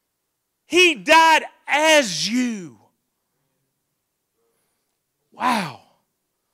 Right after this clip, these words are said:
What an exchange. What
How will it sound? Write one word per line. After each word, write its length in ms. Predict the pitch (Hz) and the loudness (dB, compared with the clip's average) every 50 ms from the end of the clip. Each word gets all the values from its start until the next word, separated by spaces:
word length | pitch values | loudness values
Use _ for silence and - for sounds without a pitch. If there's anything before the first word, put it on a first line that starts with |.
| _ _ _ _ _ _ _ | _ _ _ _ _ _ _
What 240 | 135 170 247 277 269 | _ -2 0 0 2
an 140 | 247 226 202 | 0 -2 -4
exchange. 460 | 175 - - - - - 175 165 143 120 117 _ _ _ _ - - _ _ _ _ _ _ _ _ _ _ _ _ _ _ _ _ _ _ _ _ _ _ _ _ _ _ _ _ _ _ _ _ _ _ _ | -8 -8 -10 -10 -10 -10 -14 -16 -18 -20 _ _ _ _ _ -20 -20 _ _ _ _ _ _ _ _ _ _ _ _ _ _ _ _ _ _ _ _ _ _ _ _ _ _ _ _ _ _ _ _ _ _ _
What 460 | _ 151 170 226 269 285 294 269 214 | _ -20 -14 -4 0 0 0 0 -2